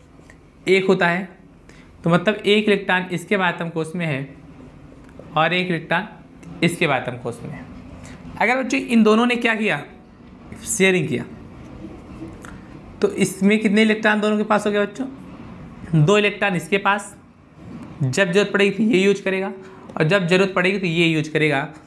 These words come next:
और ये इन दोनों को मिला दे बच्चों तो आपका एच एकल बंध एच बन गया। तो ये क्या है बच्चों? आपका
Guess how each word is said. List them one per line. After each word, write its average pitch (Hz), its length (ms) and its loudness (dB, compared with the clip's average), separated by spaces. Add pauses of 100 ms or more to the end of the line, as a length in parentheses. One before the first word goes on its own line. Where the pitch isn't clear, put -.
(320)
और 165 100 0
ये 208 180 6
इन 208 100 4
दोनों 208 200 2
को 208 100 0
मिला 175 260 2
दे 185 100 -2
बच्चों 170 360 0
तो - 1120 -10
आपका 165 200 2
एच 180 460 0 (160)
एकल 160 240 -2
बंध 165 220 0
एच 139 200 2
बन - 180 -10
गया। 151 140 -12 (1200)
तो - 140 -4
ये 180 140 6
क्या 240 180 2
है 233 100 -2
बच्चों? 220 200 2
आपका - 260 0